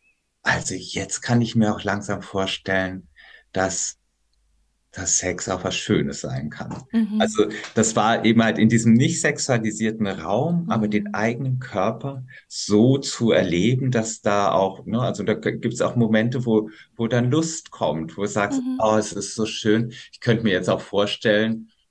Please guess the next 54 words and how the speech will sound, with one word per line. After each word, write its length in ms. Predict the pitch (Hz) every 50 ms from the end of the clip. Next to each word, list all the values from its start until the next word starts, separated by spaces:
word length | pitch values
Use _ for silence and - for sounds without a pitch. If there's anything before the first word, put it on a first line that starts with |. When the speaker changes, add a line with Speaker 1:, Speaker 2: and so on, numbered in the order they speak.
| _ _ -
Speaker 1:
also 180 | - 110 101 101
da-, 140 | 117 - -
dann 200 | - 104 107 -
kommt 280 | - 120 117 117 -
halt 140 | 123 107 -
so 60 | 113
eine 140 | 104 104 104
Fantasie 560 | - 113 107 107 110 110 101 - 107 127 131
vielleicht, 440 | 131 - 123 110 101 107 107 - - _ - - - _ -
wo 60 | 117
du 20 | 110
sagst, 340 | 113 113 101 101 - -
„Ah, 160 | - 98 101 101
und 280 | 98 87 92 90 -
wie 140 | 104 92 85
wär 180 | 98 90 95 95
das, 220 | 110 107 - -
wenn, 380 | 101 101 98 98 95 71 - -
wenn, 260 | 95 95 95 92 - -
oh, 240 | 87 87 90 92 90
wenn 140 | 101 98 90
ich 140 | 87 87 -
jetzt 220 | 104 95 - -
hier 140 | - 117 107
nackt 400 | 107 104 104 - 127 - - -
wär 440 | 92 92 95 95 95 95 98 - -
und 320 | 92 92 98 101 98 92
ich 220 | - 92 92 - -
berührt 400 | 113 110 113 107 107 110 107 110
Speaker 2:
Mhm. 40 | 110
Speaker 1:
werden 360 | 104 98 95 95 87 90 87
würde, 360 | 87 92 90 92 95 - 92
das 200 | 87 98 95 - 98
wär 100 | 85 82
doch 140 | 92 90
schön“ 520 | - - - - 110 107 98 107 107 - -
und 100 | 110 110
so. 300 | - - - - 110 - - - - - -
Speaker 2:
Ja. 400 | - 226 220 220 214 214 - 107
Speaker 1:
Äh, 220 | 107 104 104 98 95 - -
und, 340 | - 104 107 104 - - - -
äh, 100 | 80 78 - - _
sich, 400 | _ - - 120 - - - -
sich 220 | - 123 123 - -
dann 160 | 110 107 107
so 120 | - 107
langsam 640 | 101 90 95 92 92 110 131 139 147 - 135 123 123 -
an 180 | - 107 107
das 300 | 104 104 110 - - -
ranzutasten, 760 | 92 92 104 104 - 110 - - 107 98 - - - - 85
dass 240 | 98 95 - - -
man 200 | 101 95 95 -
auch 260 | - 85 87 - -
wieder, 460 | 92 90 87 87 82 85 82 82 -